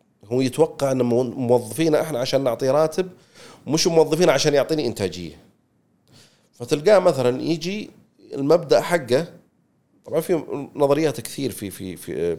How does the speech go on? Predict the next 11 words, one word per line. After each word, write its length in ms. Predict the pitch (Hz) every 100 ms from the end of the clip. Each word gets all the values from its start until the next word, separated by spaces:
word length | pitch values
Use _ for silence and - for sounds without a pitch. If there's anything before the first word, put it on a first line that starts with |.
| 82
آه، 40 |
قيادة 640 | 85 107 101 113 104 92
إدارية، 380 | 104 101 104 90
فيه 380 | 82 123 107 -
نظرية 400 | 107 104 104 101 95
مثلث 460 | 92 92 90 -
ماسلو، 600 | 90 87 - - 87 82 - _ _ 80
آه، 200 | 87 90
الهرمي، 440 | 92 90 87 82
فيه 260 | 82 101 92 - _ -
نظرية 380 | 92 95 95